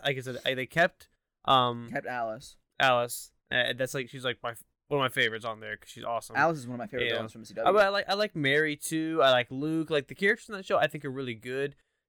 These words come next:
Speaker 1: So some of the plot points people were like, "Oh, they're not as good." I'm like, "No, it's
Speaker 2: No.
Speaker 1: just, you know, maybe, maybe the action isn't as strong."
Speaker 2: I
Speaker 1: but
Speaker 2: like some of the characters better than I like the new Flash characters.
Speaker 1: I, that's, that's kinda what I was saying.
Speaker 2: You know?
Speaker 1: Like, I, I kinda prefer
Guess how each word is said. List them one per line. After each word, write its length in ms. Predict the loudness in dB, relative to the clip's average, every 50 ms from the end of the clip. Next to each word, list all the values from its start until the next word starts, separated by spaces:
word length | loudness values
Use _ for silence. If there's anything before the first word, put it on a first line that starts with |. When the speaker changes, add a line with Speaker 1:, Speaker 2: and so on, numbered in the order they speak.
| -4
Speaker 1:
So 460 | 2 4 6 6 6 6 4 2 -2 -4
some 120 | -6 -6
of 40 | -6
the 60 | -2
plot 200 | 0 2 2 2
points 160 | 0 -6 -10
people 120 | -8 -6 -4
were 60 | -2
like, 100 | -2 0
"Oh, 160 | 0 0 -2 -2
they're 100 | -2 -4
not 80 | -4 -6
as 100 | -8 -8
good." 180 | -6 -6 -6
I'm 100 | -6 -6
like, 180 | -8 -10 -10 _
"No, 420 | -12 -8 -6 -4 -4 -2 -4 -4 -4
it's 240 | -4 -4 -4 -6 -6
Speaker 2:
No. 60 | -8 -8
Speaker 1:
just, 240 | -10 -12 -18 _ _ _ _ _ _ _ _ _ _ _ -2
you 140 | -2 -2
know, 40 | -2
maybe, 460 | -2 -2 -4 -2 -2 -2 -4 -4 -4 -6
maybe 200 | -6 -6 -4 0
the 180 | 0 2 2
action 320 | 2 2 0 0 -4 -8 -6
isn't 160 | -6 -6 -6
as 140 | -8 -10 -10
strong." 540 | -8 -4 -2 0 0 0 -2 -4 -6 -4 0
Speaker 2:
I 80 | 2 4
Speaker 1:
but 120 | 4 4
Speaker 2:
like 140 | 4 2 -4
some 160 | -8 -6 -6
of 60 | -4 -4
the 60 | -2
characters 260 | -2 -2 -2 -2 -2
better 200 | -2 0 0 0
than 100 | -2 -4
I 80 | -4 -2
like 220 | -2 -4 -4 -6
the 100 | -8 -8
new 340 | -6 -6 -6 -8 -8 -8 -10
Flash 380 | -6 -2 0 0 0 0 -4
characters. 680 | -8 -8 -8 -8 -8 -10 -16 _ -20 -20 -20 -20 _ _ _ _ _ 2
Speaker 1:
I, 420 | 4 6 6 6 6 4 4 4 4
that's, 320 | 4 4 4 4 0 -10 -6 -2
that's 200 | -2 -2 -2 0
kinda 180 | 0 2 2
what 140 | 4 4 4
I 40 | 4
was 100 | 4 2
saying. 220 | 0 2 4 4 4
Speaker 2:
You 60 | 4
know? 40 | 2
Speaker 1:
Like, 120 | -2 -2 0
I, 500 | 2 4 4 6 6 4 2 2 0 -4 _ _ _ _ _ _ _ _ _ _ _ 0
I 80 | 0 0
kinda 260 | 2 0 -4 -4 -4
prefer 640 | -6 -10 -12 -10 -6 -4 -2 0 0 -2 -4 -6